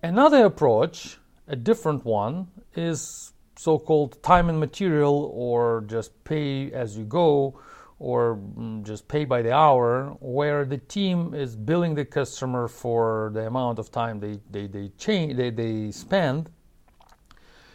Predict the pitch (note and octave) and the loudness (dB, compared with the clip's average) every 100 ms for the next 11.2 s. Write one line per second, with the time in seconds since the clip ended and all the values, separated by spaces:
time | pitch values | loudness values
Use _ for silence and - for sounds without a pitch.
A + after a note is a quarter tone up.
0 | _ _ _ - D#3+ C3 - A#2+ B2 D3+ | _ _ _ -8 -6 -6 -6 -4 0 2
1 | E3 D3 C#3 A2+ - - B2 C3 - C3+ | 2 2 2 -2 -12 -16 -10 -8 -2 0
2 | B2 A2+ A2+ G#2+ B2 B2 A2+ A2 G2 - | -2 -6 -8 -4 -2 -2 -2 -2 -4 -10
3 | - - G2 G2 F#2+ - - B3 A#3 F3+ | -20 -20 -16 -16 -18 -12 -2 0 2 4
4 | E3+ D#3 C3+ B2+ - - C3+ A#2 G#2 G#2 | 2 2 -2 -4 -6 -4 -4 -6 -8 -8
5 | F#2+ C3 G#2 - _ - _ - - _ | -6 -4 -4 -6 _ -20 _ -20 -20 _
6 | _ - G#3 F3+ F#3+ F#3+ D#3 D#3 D#3 D#3 | _ -8 -2 2 4 4 2 0 4 4
7 | D3 B2+ G#2 F#3+ F#3+ G3 F#3 - B3+ C4 | 4 0 -4 0 2 4 2 2 2 2
8 | - - _ _ _ - - F3 F3 E3+ | -4 -18 _ _ _ -16 -4 0 0 -2
9 | E3 D3+ C#3+ C3+ D#3 C#3 - F3+ E3+ F3 | -6 -8 -8 -10 -8 -6 -2 -2 2 0
10 | D3+ D3 C#3 B2 - C3+ A#2+ B2+ C#3 F#3 | 0 -2 -2 -2 -2 -2 -2 -2 -4 -6
11 | - - | -8 -16